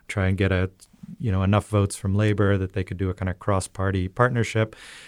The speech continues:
That didn't work either. Last week, she wanted to make a one last ditch effort. She put together this platform to, you know, of, of kind of add-ons to the deal she negotiated, uh, which included,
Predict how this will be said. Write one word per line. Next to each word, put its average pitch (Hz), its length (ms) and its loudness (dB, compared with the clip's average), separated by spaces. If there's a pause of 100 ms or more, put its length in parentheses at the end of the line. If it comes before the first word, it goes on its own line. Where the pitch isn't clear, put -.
(200)
That 123 200 4
didn't 107 220 4
work 101 240 4
either. 135 460 8 (420)
Last 120 360 4
week, 110 240 4
she 101 280 0
wanted 98 280 2
to - 60 -4
make 98 220 0
a 95 60 -2
one 120 280 4
last 107 460 4
ditch 110 340 2
effort. 110 460 2 (360)
She - 140 -6
put - 220 2
together 104 340 4
this 95 220 0
platform 104 960 2
to, 98 420 2 (200)
you 127 200 -2
know, 92 160 2
of, 95 140 -2
of - 180 -4
kind 107 160 2
of 104 100 -6
add-ons 104 560 4
to - 100 -12
the 95 100 -8
deal 98 260 2
she - 160 -6
negotiated, 95 720 0 (480)
uh, 92 280 2
which 110 280 0
included, 117 760 6